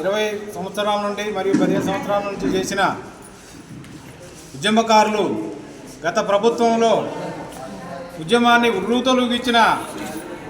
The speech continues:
తరుణంలో గత ప్రభుత్వం కేసీఆర్ హయాంలో తెలంగాణ రాష్ట్ర సాధన కోసం ఏదైతే ఈ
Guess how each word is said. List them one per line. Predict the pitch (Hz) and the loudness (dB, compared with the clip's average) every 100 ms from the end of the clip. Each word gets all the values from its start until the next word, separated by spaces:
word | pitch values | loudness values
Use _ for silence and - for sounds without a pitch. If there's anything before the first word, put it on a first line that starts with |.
| - | -2
తరుణంలో | 185 233 240 240 247 254 - - - - - - - - - | 2 6 6 6 4 2 -4 -8 -10 -12 -14 -14 -14 -12 -2
గత | 175 240 226 | 2 4 4
ప్రభుత్వం | 233 240 247 247 220 | 0 0 0 0 0
కేసీఆర్ | 233 233 240 220 | 2 4 4 6
హయాంలో | 220 240 240 240 185 - - - - - | 6 4 4 6 6 2 -4 -10 -8 0
తెలంగాణ | 220 247 247 240 233 214 | 2 4 4 6 6 6
రాష్ట్ర | 233 226 233 214 | 4 2 0 4
సాధన | 233 240 226 | 4 2 2
కోసం | 233 226 226 220 | 2 2 2 4
ఏదైతే | 240 247 247 233 - - - - - - - - - - - - 175 | 4 4 6 4 4 -4 -10 -12 -12 -12 -12 -14 -14 -16 -18 -12 0
ఈ | 226 | 4